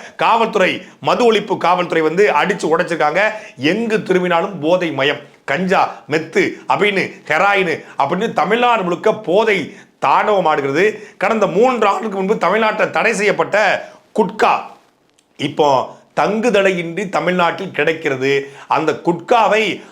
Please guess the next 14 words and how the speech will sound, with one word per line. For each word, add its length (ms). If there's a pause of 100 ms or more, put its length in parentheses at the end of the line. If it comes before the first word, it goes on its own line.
ஆறாயிரம் 960
கிலோ 300
ஏத்தி 420
கொண்டு 280
போன 560 (440)
திராவிட 480
முன்னேற்ற 560
கழகத்தின் 600 (140)
தென்காசி 520
மாவட்டம் 480
ஆலங்குளம் 640
ஒன்றிய 460
குழு 220
உறுப்பினரும் 640